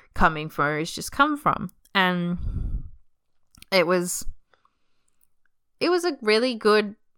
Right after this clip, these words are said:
like, interaction, the whole thing, <clears throat> of how Chagam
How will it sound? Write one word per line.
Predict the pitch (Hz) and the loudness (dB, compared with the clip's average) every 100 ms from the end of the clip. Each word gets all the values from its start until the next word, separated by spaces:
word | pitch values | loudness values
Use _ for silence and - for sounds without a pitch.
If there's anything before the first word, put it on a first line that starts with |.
| _ | _
like, | 190 180 175 - _ | 2 2 2 -4 _
interaction, | 208 190 196 180 - - 180 | -2 -2 2 2 2 -6 -10
the | 156 | -8
whole | 175 147 | -6 -8
thing, | 151 190 170 143 165 _ | -8 -10 -10 -12 -18 _
<clears throat> | _ - 254 220 - | _ -6 -6 -6 -16
of | - | -12
how | - 180 160 | -2 0 0
Chagam | - 180 170 180 175 175 | 0 2 2 2 -4 -8